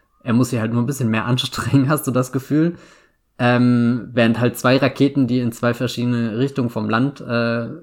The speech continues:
fliegen, Superman kann sich dann am Ende auch nicht aufteilen irgendwie. Das, das fand ich schon schön irgendwie, ihn da einerseits gewinnen zu sehen, aber halt auch andererseits, äh,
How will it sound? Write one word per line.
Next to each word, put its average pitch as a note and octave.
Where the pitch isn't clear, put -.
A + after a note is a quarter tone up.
fliegen, C3
Superman A#2+
kann A#2+
sich A#2+
dann A2+
am A2+
Ende A2+
auch B2
nicht C#3
aufteilen A#2+
irgendwie. G#2+
Das, A2
das A2+
fand A#2+
ich A#2
schon C3+
schön A#2
irgendwie, A2
ihn C3
da B2
einerseits C3
gewinnen C#3
zu E3
sehen, C#3+
aber A#2
halt B2
auch B2
andererseits, B2
äh, F#3